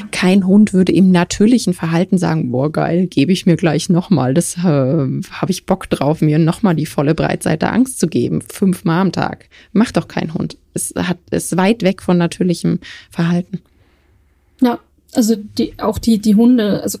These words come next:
Speaker 2: ich meine, wenn man guckt, wie man Tierschutzhunde draußen, also Hunde in Rumänien jetzt, die auf der Straße leben, füttert, äh, dann stellt man den Sack Futter hin und dann bedienen sie sich selbst.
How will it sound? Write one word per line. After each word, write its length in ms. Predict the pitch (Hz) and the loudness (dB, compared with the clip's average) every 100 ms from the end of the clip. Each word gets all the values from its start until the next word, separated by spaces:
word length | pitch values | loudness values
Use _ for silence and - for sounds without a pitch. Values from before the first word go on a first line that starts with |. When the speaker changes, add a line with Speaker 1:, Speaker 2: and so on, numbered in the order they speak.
| - | -2
Speaker 2:
ich 140 | 214 | 2
meine, 180 | 233 226 | 2 2
wenn 100 | 214 | 2
man 160 | 214 | 2
guckt, 220 | 214 254 - | 0 -2 0
wie 80 | |
man 180 | 220 208 | 0 0
Tierschutzhunde 680 | 208 262 240 - 240 233 208 | 2 2 0 0 2 4 2
draußen, 500 | - 185 254 285 262 | -2 0 0 0 -2
also 260 | 220 196 202 | -2 -2 2
Hunde 380 | 226 254 - - _ _ | 4 2 0 -10 _ _
in 140 | - 208 | 0 2
Rumänien 380 | 202 233 285 | 4 4 4
jetzt, 180 | 226 - | 2 -4
die 40 | 196 | -6
auf 60 | |
der 80 | - | -4
Straße 360 | 196 214 233 277 | -6 -4 -4 -2
leben, 240 | 226 220 | -2 0
füttert, 380 | 202 240 294 320 - _ _ _ _ _ - | -2 0 0 -2 -4 _ _ _ _ _ -2
äh, 240 | 214 214 | 0 0
dann 560 | 202 208 202 - 247 254 | 0 0 0 0 -2 -4
stellt 240 | - 240 233 | -2 -2 2
man 160 | 220 | 2
den 400 | 208 208 202 202 - 285 - | 2 0 0 -2 -8 -14 -8
Sack 300 | - 240 - | -4 -6 -4
Futter 300 | - 262 254 | -2 2 2
hin 260 | 220 240 | 2 4
und 220 | 240 208 202 | 4 2 2
dann 160 | 208 | 2
bedienen 320 | 208 208 214 202 | 2 4 2 2
sie 100 | 208 | -2
sich 220 | 196 - | -4 -2
selbst. 440 | 214 175 - - | -2 -2 -6 -20